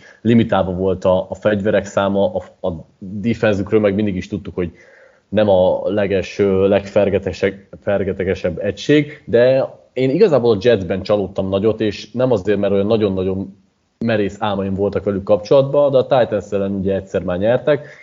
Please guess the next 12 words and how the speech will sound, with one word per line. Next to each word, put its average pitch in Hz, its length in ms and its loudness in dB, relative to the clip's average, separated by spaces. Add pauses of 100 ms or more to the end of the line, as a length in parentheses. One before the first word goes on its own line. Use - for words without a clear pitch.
(100)
és 113 320 -2
Szalehtől 107 720 2
én 107 240 -2
például 120 300 6
azt - 180 -2
vártam, 135 600 0 (200)
hogy 107 180 -6
itt - 240 -8
azt 135 280 0
a 95 40 -4
Falcons-t, 117 640 2
aki 110 440 -4